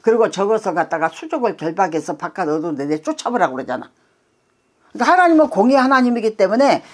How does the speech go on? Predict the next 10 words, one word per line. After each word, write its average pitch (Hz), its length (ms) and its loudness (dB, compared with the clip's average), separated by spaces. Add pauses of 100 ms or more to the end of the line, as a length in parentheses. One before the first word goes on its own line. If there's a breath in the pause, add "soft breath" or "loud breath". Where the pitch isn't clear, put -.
(160 loud breath)
생명책에 359 720 2
이름은 226 460 2
없어도 208 640 4 (380 loud breath)
그 320 220 0
사람이 269 500 2
주를 247 500 0
위해서 226 420 4
하는 247 380 0
모든 349 460 4
수고의 269 720 2